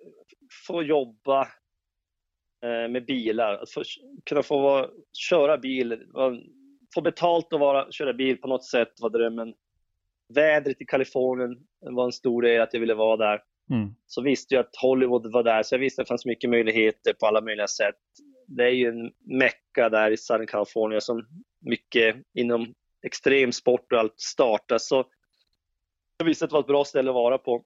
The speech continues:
Speaker 1: Just då visste jag ingenting om drifting. Hade inte, det fanns ju inte till i-, just då.
Speaker 2: Mm.
Speaker 1: Eh, men, eh, jag kom in i, och jobbade som instruktör för den här racingskolan,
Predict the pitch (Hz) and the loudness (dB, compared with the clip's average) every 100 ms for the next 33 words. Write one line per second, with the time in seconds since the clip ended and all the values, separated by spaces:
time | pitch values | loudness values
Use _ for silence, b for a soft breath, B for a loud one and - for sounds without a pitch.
0 | _ _ _ - 127 _ 135 156 - 160 | _ _ _ -20 -20 _ -4 -4 0 -2
1 | 156 139 - 143 131 123 127 120 131 143 | 0 -2 -2 -4 -2 -4 -4 -2 0 0
2 | - - 139 131 123 131 131 127 120 - | -4 -4 -2 -2 -6 -6 -4 -4 -10 -14
3 | _ 123 - 127 123 120 120 - 127 120 | _ -12 -2 0 0 0 -2 2 2 4
4 | 120 - _ - 120 123 - 123 120 117 | 0 -2 _ -4 -2 0 0 2 4 0
5 | _ _ 139 127 117 117 131 131 _ _ | _ _ 0 2 2 2 0 -2 _ _
6 | _ _ _ _ _ _ _ - 131 131 | _ _ _ _ _ _ _ 0 2 4
7 | 135 143 - 147 - 165 175 165 156 - | 2 -2 -8 -10 -6 -4 -2 -4 -6 -10
8 | 208 147 - 160 147 151 147 - 123 - | -14 -10 -2 0 0 0 -2 -2 -6 0
9 | 151 143 - 131 117 - _ _ 123 120 | 2 2 0 0 0 -6 _ _ -6 -6
10 | - - 127 123 120 - 135 139 123 120 | -6 0 0 0 -6 -2 0 2 2 -2
11 | 135 | -8